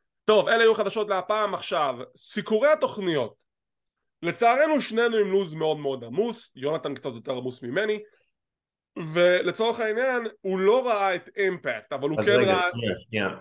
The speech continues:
Speaker 2: לפני שאנחנו, אה, מתחילים, יש לי שני דברים להגיד.
Speaker 1: יאללה.
Speaker 2: אחד,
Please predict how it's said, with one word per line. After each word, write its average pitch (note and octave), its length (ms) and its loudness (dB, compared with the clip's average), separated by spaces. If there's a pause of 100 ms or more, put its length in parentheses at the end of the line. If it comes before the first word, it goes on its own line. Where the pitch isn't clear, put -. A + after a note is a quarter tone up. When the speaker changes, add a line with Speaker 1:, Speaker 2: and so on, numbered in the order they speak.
(200)
Speaker 2:
לפני A2+ 180 -4
שאנחנו, A#2 480 -4
אה, G#2 240 -4
מתחילים, G2+ 360 -4
יש G#2+ 120 -6
לי G2+ 60 -2
שני G#2+ 400 -2 (100)
דברים F#2+ 280 0
להגיד. F2 420 -4
Speaker 1:
יאללה. B2+ 340 -2 (380)
Speaker 2:
אחד, C3+ 280 4